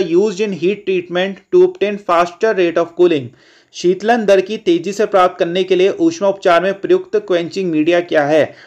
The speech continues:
तो अगर हमको हीट ट्रीटमेंट में बहुत जल्दी कोई जो हमारा कंपोनेंट है, उसको कूल करना होता है, तो उसको हम ब्राइन सॉल्यूशन में डालते हैं।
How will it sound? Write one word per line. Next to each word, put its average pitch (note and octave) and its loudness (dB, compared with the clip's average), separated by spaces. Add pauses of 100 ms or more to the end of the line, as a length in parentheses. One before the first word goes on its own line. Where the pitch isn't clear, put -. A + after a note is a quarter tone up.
(160)
तो E3+ 4
अगर F3+ 4
हमको F#3+ 2
हीट F#3 -2
ट्रीटमेंट F#3+ -2
में F3 -8
बहुत F#3 -2
जल्दी F3 0
कोई G3 0
जो F3+ -2
हमारा F3 2
कंपोनेंट F3 -2
है, - 4
उसको F#3 -4
कूल F3+ 2
करना F3 0
होता F3 2
है, F#3+ 2
तो F#3+ 0
उसको F#3+ -2
हम G3+ 0
ब्राइन E3 0
सॉल्यूशन F3 -4
में F3 -2
डालते C#3 2
हैं। A#2 -8